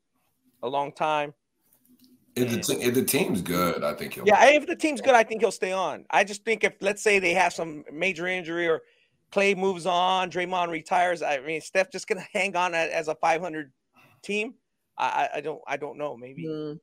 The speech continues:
Speaker 3: probably
Speaker 1: I
Speaker 3: not.
Speaker 1: don't think so.
Speaker 2: I don't see him ring chasing either.
Speaker 1: No, he doesn't need to. And I, I,
Speaker 2: No.
Speaker 1: you know, it, to your guys' point, um,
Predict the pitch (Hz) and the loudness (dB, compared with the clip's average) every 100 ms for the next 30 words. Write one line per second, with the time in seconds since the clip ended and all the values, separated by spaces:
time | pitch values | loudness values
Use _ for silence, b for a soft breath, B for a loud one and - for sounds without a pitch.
0 | - 131 127 - 139 123 113 214 - 117 | -6 -2 -2 -2 -6 -12 -14 -4 4 6
1 | 127 127 120 104 104 87 85 90 87 85 | 8 8 6 4 4 2 0 -2 -2 -4
2 | 78 71 76 71 67 - _ _ _ _ | -6 -8 -12 -12 -14 -18 _ _ _ _
3 | 180 214 202 185 226 254 247 262 294 208 | -6 0 0 0 0 -2 -2 -4 -6 -4
4 | 185 127 123 147 156 135 147 143 127 139 | -6 -6 -8 -6 -6 -6 -6 -6 -8 -8
5 | 131 120 110 139 127 _ _ _ - 160 | -8 -8 -10 -14 -16 _ _ _ -18 -12
6 | 151 143 143 123 - 170 160 139 - _ | -8 -2 0 0 -4 -4 -2 -2 -10 _
7 | _ _ _ _ _ 127 135 131 120 | _ _ _ _ _ -8 -6 -6 -10